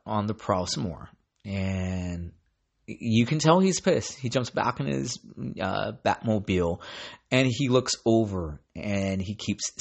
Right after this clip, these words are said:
seeing Damian Wayne there. <laughs> And it's like fucking with him. Just as simple as the art is, um, how much, I guess, pain and torture, um, is drawn on, on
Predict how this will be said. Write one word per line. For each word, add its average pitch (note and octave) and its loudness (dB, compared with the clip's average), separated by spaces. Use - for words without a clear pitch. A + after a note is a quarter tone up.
seeing E2+ -4
Damian G2 0
Wayne D#3 -2
there. - -14
<laughs> B2 2
And A2 0
it's A#2+ 4
like A2+ 4
fucking C#3+ 4
with E2+ -8
him. - -16
Just A#2 0
as B2 0
simple A#2 0
as G#2 0
the G#2+ -2
art A2 4
is, G#2+ 2
um, F#2+ 2
how G#2+ 2
much, G2 -2
I G#2+ 0
guess, A2+ 2
pain D3 2
and A2 -2
torture, G2 -6
um, F2 -4
is G#2 0
drawn G2+ 2
on, F#2 -4
on E2+ -8